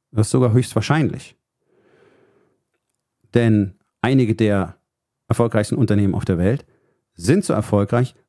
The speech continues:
weil sie so eine fantastische Kultur haben. Und tatsächlich sind die größer als diese ganzen Betrügerunternehmen. Zumindest als die meisten. Ja, im Lebensmittelbereich wahrscheinlich nicht.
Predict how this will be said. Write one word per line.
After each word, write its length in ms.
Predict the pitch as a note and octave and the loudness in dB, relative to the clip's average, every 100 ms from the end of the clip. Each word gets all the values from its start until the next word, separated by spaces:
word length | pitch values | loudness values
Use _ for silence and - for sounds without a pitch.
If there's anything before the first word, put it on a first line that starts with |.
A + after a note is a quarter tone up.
| _ | _
weil 400 | - F2 A2+ C#3+ | -20 -4 -2 0
sie 180 | C3+ A#2 | 2 2
so 160 | F#2 G2 | 0 -2
eine 200 | F#2 F2+ | -2 -2
fantastische 640 | - E2+ F2+ - - G2 | -2 -4 -4 -6 -6 -6
Kultur 400 | - F2+ - E2 | -4 -6 -6 -8
haben. 140 | D#2 - | -8 -4
Und 100 | - | 0
tatsächlich 420 | A#2 B2 A#2+ A#2 | 0 0 -2 0
sind 160 | A2+ | -2
die 80 | G#2 | -2
größer 640 | F2 G2 C3+ D#3 - C3 - | -2 0 0 0 0 -2 -2
als 220 | A2 - | -4 -2
diese 160 | A2 | -4
ganzen 280 | G2+ G2+ A2+ | -2 -2 -2
Betrügerunternehmen. 800 | G#2 - F#2+ E2 D#2+ - - - _ _ _ _ _ _ _ _ _ _ _ _ _ | -4 -2 -4 -4 -6 -10 -12 -16 _ _ _ _ _ _ _ _ _ _ _ _ _
Zumindest 300 | - B2 G2+ | 0 2 2
als 100 | - | -4
die 100 | - | -6
meisten. 340 | E2 - - - - | -6 -10 -18 -14 -2
Ja, 100 | D3 | 0
im 140 | - | 2
Lebensmittelbereich 720 | E3+ G3+ G3+ G3 F3 D#3 D#3 C#3+ | 2 2 0 0 0 0 -2 -2
wahrscheinlich 440 | B2 B2+ A#2+ G#2 | -2 0 -2 0
nicht. 340 | F3+ C4+ - | 0 -2 -8